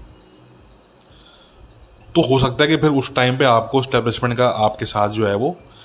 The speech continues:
एक सहारा रहे आपको, in the sense कि वो शायद आपको, अम, कबूल कर लें, वो आप उनके लिए काबिल कबूल हो, ठीक है? तो ब-, नौबत उस जगह तक ना लेके जाएंगे, वो पता लगे कि आप फिर उनको काबिल कबूल ही ना हो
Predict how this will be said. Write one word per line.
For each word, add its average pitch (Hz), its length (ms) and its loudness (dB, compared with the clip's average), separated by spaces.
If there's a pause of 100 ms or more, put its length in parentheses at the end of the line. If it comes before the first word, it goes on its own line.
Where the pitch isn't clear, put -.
(180)
एक 143 160 -2
सहारा 104 340 0
रहे 110 220 2
आपको, 135 320 2
in 127 160 -2
the 135 240 2
sense 151 240 -2
कि 160 160 2
वो 135 260 2
शायद 135 240 2
आपको, 120 340 2 (600)
अम, 107 440 0
कबूल 151 360 4
कर 123 140 2
लें, 120 160 0
वो 147 120 0
आप 120 140 4
उनके 120 240 -2
लिए 127 140 0
काबिल 110 300 0
कबूल 95 260 -10
हो, 90 120 -14 (1500)
ठीक 170 240 -2
है? 120 60 -2 (800)
तो 127 100 0 (560)
ब-, 104 280 -2
नौबत 123 440 0 (680)
उस 127 480 -4
जगह 127 180 4
तक 135 240 -2
ना 123 200 2
लेके 131 240 0
जाएंगे, 120 340 0
वो 120 140 2
पता 117 200 0
लगे 113 240 2
कि 113 120 -4
आप 110 200 4
फिर 113 100 0
उनको 110 180 -6
काबिल 107 300 -2
कबूल 110 280 -2
ही 123 80 4
ना 113 60 0
हो 92 180 -4